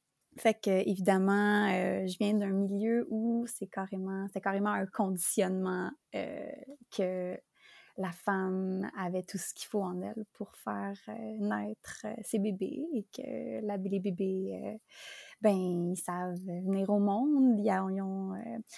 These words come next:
tu sais, je, je répète un peu les mots, c'est un peu la vision de, de, je sais pas si vous connaissez, euh, Karine, euh, de Quantique Maman, là, mais que les bébés ont la sagesse de naître. Donc, je viens vraiment de, de ce milieu-là.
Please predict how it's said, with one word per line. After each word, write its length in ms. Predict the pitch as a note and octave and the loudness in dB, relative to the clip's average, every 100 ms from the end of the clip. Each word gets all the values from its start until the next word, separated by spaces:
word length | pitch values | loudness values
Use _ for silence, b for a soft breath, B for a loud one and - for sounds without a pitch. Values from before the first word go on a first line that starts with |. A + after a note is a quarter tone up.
| B B B - | B B B -10
tu 120 | - F3+ | -2 0
sais, 0 | |
je, 320 | F3+ E3+ F3+ | 2 0 0
je 60 | |
répète 300 | F#3 F#3 G#3 G#3 | -2 0 0 0
un 140 | F#3+ | -2
peu 220 | - A3 | 2 4
les 140 | G#3+ F#3+ | 4 4
mots, 240 | G3 G#3+ | 2 0
c'est 120 | G#3+ | 2
un 80 | G3 | 2
peu 100 | A3 | 4
la 140 | G#3+ | 4
vision 400 | G3+ G3 G#3 A3 | 4 2 0 0
de, 420 | G#3 G3 F#3+ F#3 F#3 | 0 0 0 -2 -2
de, 420 | F#3+ F#3 F#3 F#3 | -2 -2 -4 -6
je 120 | F#3 | -8
sais 120 | F3+ | -14
pas 120 | - E3+ | -12 -10
si 140 | - | -6
vous 80 | F3+ | -4
connaissez, 580 | F3+ F3 F#3 - G3+ G3 | -2 -2 -2 2 4 4
euh, 120 | G3 | 2
Karine, 580 | - G3 G3 G#3+ G#3 G#3 G3 G3 | 2 2 4 2 4 2 0 0
euh, 40 | F#3+ | 0
de 240 | F#3+ F#3+ | 0 -2
Quantique 380 | - G3 G3 - | -4 -6 -6 -4
Maman, 360 | F#3+ F#3+ G#3+ | -2 -2 -2
là, 160 | B3 A#3 | -2 -2
mais 180 | G#3+ F#3+ | -2 -4
que 120 | F3+ | -4
les 180 | F3+ F3+ | -2 -2
bébés 320 | F#3+ F#3 G3 | 0 0 0
ont 60 | F#3 | 0
la 180 | - | -6
sagesse 420 | G#3+ F#3+ F#3+ G3+ G3+ | -2 -2 0 -2 -4
de 60 | |
naître. 320 | - - - - | -6 -8 -10 -4
Donc, 240 | G3+ F#3+ | -2 0
je 120 | G#3 | 0
viens 180 | G3 F#3+ | 0 -2
vraiment 440 | F#3+ F#3+ F#3+ G3 G#3+ | 0 0 2 0 0
de, 320 | F#3+ F3+ F#3 | 0 0 0
de 200 | F#3 F#3+ | -2 -4
ce 180 | - A3+ | 2 4
milieu-là. 440 | A#3 G#3+ F#3+ - | 4 4 2 0